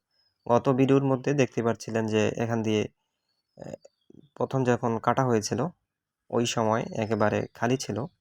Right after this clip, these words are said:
তো এখনকার ভিডিও আর গত পরের ভিডিওর মধ্যে তফাৎটা বুঝতে পারছেন। যারা গত ভিডিও দেখেন নাই তারা আমাদের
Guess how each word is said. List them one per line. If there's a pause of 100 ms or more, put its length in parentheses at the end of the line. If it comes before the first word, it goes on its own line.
(1600)
তো (580)
এখনকার
ভিডিও (260)
আর (200)
গত
পরের
ভিডিওর
মধ্যে
তফাৎটা (220)
বুঝতে
পারছেন। (680)
যারা
গত (640)
ভিডিও
দেখেন
নাই (140)
তারা (1200)
আমাদের